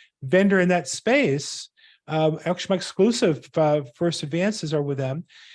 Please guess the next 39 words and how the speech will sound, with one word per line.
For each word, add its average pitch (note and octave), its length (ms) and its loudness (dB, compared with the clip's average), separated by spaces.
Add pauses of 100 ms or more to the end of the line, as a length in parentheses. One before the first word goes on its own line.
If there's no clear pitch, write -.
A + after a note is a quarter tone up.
(240)
because F#3 220 2
they're F#3 100 4
also F#3 200 2
helping G3 340 0
me D#3+ 260 -2 (220)
with E3 200 0
our D#3 260 0 (100)
program, D#3+ 680 0 (380)
uh, C#3+ 100 -4
Get F3 420 -2 (200)
probate E3+ 500 0
dot D3+ 280 -2
cash. C#3+ 520 -2
So - 80 -10
if - 80 -12
you E3+ 60 0
wanna E3 100 0
learn E3+ 80 2
more F3 120 2
about F#3+ 240 0
that, F3+ 300 2 (920)
sign - 220 0
up F3 60 -2
for F#3 80 -4
that C#3 80 -4
program. G3+ 500 2
You'll F#3 100 4
get G3 140 2
a E3+ 40 -4
link G3 140 2
to D#3+ 80 0
a - 20 -2
video E3 240 2
I F#3 60 4
did F3+ 220 0
that F3 60 -2
explains F3 380 -4
in E3 60 -4
detail, D#3+ 480 0